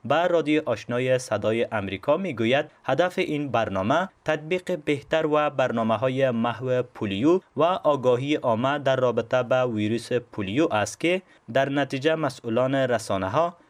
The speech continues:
علمای دینی و بزرگان قومی تعهد کردند تا برنامه‌های آگاهی دهی در مورد بیماری پولیو را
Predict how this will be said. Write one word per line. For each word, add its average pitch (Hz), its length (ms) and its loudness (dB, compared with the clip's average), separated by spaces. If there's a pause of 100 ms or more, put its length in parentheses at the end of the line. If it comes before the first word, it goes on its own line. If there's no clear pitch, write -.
(160)
علمای 123 520 2
دینی 110 540 -2 (340)
و 151 220 2
بزرگان 135 720 2
قومی 123 580 0 (120)
تعهد 151 400 -2
کردند 98 480 0 (260)
تا 165 200 2
برنامه‌های 139 800 2
آگاهی 110 560 0
دهی 131 440 -2 (340)
در 170 180 2
مورد 147 540 2
بیماری 123 600 2
پولیو 127 540 0
را 156 260 2